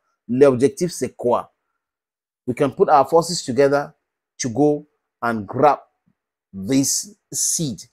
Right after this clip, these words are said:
so that things can be different. Akere a fait beaucoup. Récemment, c'est le, le cas Glencoe. C'est lui qui met la pression, qui continue de mettre la pression pour que le Cameroun demande réparation à Glencoe et que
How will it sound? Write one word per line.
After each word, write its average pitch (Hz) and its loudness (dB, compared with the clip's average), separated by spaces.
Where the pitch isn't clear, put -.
so - -6
that 139 2
things 160 -2
can 131 -4
be 123 -4
different. 113 -6
Akere 208 6
a 165 6
fait 156 0
beaucoup. 180 -4
Récemment, 175 2
c'est 120 -6
le, 131 0
le 131 0
cas 175 6
Glencoe. 139 -4
C'est 196 6
lui 269 4
qui 240 2
met 180 6
la 156 6
pression, 135 -2
qui 208 -10
continue 156 -2
de 131 0
mettre 151 2
la 120 -2
pression 117 -12
pour - -20
que 180 0
le 147 0
Cameroun 143 4
demande 135 0
réparation 123 0
à 123 4
Glencoe 131 -8
et 143 -4
que 180 8